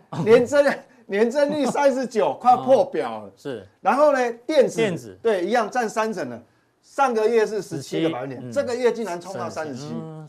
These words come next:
Speaker 2: 这年增率。连哦，过去哦，今年以来常常不长进的那个机械，
Speaker 1: 机械。
Speaker 2: 不是每天，机械工会不是每天在喊吗？
Speaker 1: 对。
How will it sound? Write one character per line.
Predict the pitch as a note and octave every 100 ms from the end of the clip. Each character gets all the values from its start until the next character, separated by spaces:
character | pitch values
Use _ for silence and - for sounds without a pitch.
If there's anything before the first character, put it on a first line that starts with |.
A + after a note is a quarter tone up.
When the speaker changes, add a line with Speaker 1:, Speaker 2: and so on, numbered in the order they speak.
| -
Speaker 2:
这 | G#3+
年 | D#3 D#3+
增 | E3+
率。 | D3 - _ _ -
连 | D#3 A#3+
哦， | C#4+ A3 C3+ -
过 | C4
去 | A#3+ A#3+ A3+
哦， | D3 A#2 G2 _ _ _ -
今 | A#3+ A#3+
年 | G3 D#3+
以 |
来 | C3+ C3+ D3 _ _ _
常 | - E3
常 | E3 E3
不 | G#3+
长 | - C3
进 | E3
的 | E3 C#3
那 | C3+ F3+
个 |
机 | E3+ E3+ E3+
械， | E3 C#3
Speaker 1:
机 |
械。 |
Speaker 2:
不 | F3+
是 | -
每 | E3+
天， | F#3+ A#3+
机 | - B3+
械 | B3 B3+
工 | B3
会 | B3+
不 | G#3
是 | A#3
每 | F#3
天 | G#3
在 | B3
喊 | G#3+ D#3+
吗？ | E3 F3
Speaker 1:
对。 | F3 D#3+